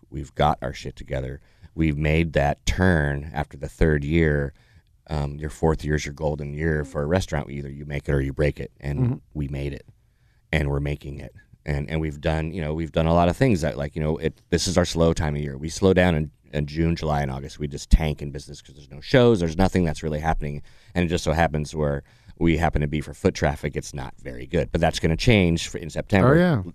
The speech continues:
Speaker 1: thankfully,
Speaker 2: That's
Speaker 1: right? So, you know, we have to, we have to adjust, and we have to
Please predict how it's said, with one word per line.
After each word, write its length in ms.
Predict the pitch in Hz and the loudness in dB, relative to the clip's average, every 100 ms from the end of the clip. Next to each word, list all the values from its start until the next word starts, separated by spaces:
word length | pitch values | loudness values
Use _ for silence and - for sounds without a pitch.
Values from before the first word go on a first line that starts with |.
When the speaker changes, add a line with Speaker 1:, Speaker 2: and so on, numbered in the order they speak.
| - | 2
Speaker 1:
thankfully, 420 | 101 92 - 73 | 2 2 0 2
Speaker 2:
That's 60 | 78 | 2
Speaker 1:
right? 180 | 101 - - - - | 2 0 -14 -18 -10
So, 240 | - 131 123 | 2 4 6
you 100 | 139 | 4
know, 80 | 135 | 4
we 100 | 131 | 4
have 180 | 135 - | 2 2
to, 100 | 123 | 0
we 180 | 120 | 2
have 140 | 127 127 | 0 0
to 100 | 123 | 0
adjust, 480 | 117 127 85 - 82 | 2 2 0 -2 -2
and 100 | 85 | 0
we 80 | 87 | 0
have 160 | 92 | -2
to 200 | - 87 | 0 -2